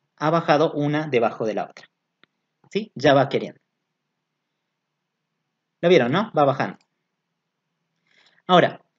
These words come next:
hasta ahí va queriendo, sí, algo. Miren, el href aquí iría a la dirección. Por ejemplo, no sé, pongamos una dirección cualquiera para probar. Por ejemplo, esta es la dirección.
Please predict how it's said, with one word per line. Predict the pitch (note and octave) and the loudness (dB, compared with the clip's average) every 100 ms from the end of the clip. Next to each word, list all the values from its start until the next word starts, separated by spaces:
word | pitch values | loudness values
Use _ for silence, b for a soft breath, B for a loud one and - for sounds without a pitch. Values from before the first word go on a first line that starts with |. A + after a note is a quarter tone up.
| _ _ - | _ _ -8
hasta | C3+ C3+ D3 | -6 0 2
ahí | G3+ A#3+ D3 | 2 0 -6
va | D#3 F#3 G3+ | -4 -2 0
queriendo, | G3 F3+ E3+ E3+ F3 F3+ | 0 0 0 0 0 -2
sí, | D#3 B2+ B2 | -6 -6 -2
algo. | B2 A2 F#2+ - | -2 -4 -8 -2
Miren, | E3 G3 A#2 | 0 2 0
el | E3+ A3 | -2 0
href | C#4 A#3+ F#3+ G3+ G3+ - | 2 2 4 2 0 -4
aquí | D#3+ G#3+ A3 - | -4 -2 -4 -2
iría | E3 G#3 | 0 2
a | |
la | F#3 | 2
dirección. | C#3+ C3+ C3+ D#3 A2+ | 2 0 -2 -4 -2
Por | E3+ | -4
ejemplo, | D3+ G3 E3 | -4 -4 -4
no | |
sé, | D#3 E3 | -4 -6
pongamos | D3 G3 G#3+ F#3+ | -4 -4 -2 -2
una | F#3 E3 | -2 -2
dirección | B2+ B2+ - D#3 | -4 -6 -10 -8
cualquiera | C#3 A#2 - D3+ A2+ | -6 -6 -6 -6 -4
para | A#2+ A#2 | -6 -6
probar. | - A#2 F#2+ - _ _ _ _ | -4 -6 -6 -12 _ _ _ _
Por | D#3 | -6
ejemplo, | F3+ G#3+ | -2 0
esta | G#3+ G#3+ | 0 2
es | |
la | F#3 D3 | 2 4
dirección. | C#3 C3+ A2 | 0 -4 -10